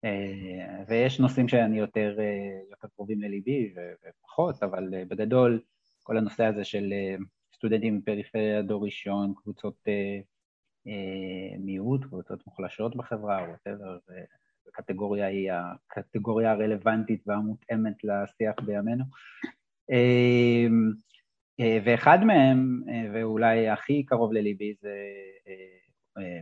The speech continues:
בוגרי החינוך החרדי, יוצאי, יוצאים בשאלה, אנשים שגדלו בחינוך החרדי והם כבר לא חרדי, אה,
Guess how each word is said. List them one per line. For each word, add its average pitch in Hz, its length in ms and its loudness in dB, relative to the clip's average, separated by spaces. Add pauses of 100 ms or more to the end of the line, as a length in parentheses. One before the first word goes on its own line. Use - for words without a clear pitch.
(140)
בוגרי 104 240 -2
החינוך 107 380 -4
החרדי, 98 340 -6
יוצאי, 95 580 -6
יוצאים 104 300 -6
בשאלה, 95 500 -6
אנשים 98 220 -12
שגדלו 95 320 -8
בחינוך 104 360 -12
החרדי 139 320 -4
והם 104 180 0
כבר 92 220 -4
לא 101 240 -2 (120)
חרדי, 110 340 -6 (960)
אה, 104 280 -2